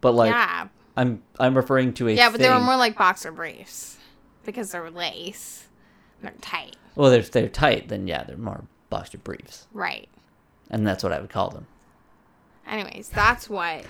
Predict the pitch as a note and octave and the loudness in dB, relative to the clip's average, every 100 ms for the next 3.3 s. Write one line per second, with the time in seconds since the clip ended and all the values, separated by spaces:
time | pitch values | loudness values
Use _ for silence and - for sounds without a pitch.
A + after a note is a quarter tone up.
0 | - - - _ _ - - G#3 F#3 F3+ | -20 -20 -20 _ _ -14 -4 -4 -4 -10
1 | F#3 E3+ E3+ D3 G2+ - - D#3+ G#2+ A#2 | -12 -12 -12 -14 -14 -14 -12 -12 -6 0
2 | C#3+ A2 B2 A#2 A2 - A#2+ - B2+ C3+ | 2 2 4 4 4 0 0 0 0 2
3 | A#2+ - - | 2 2 -6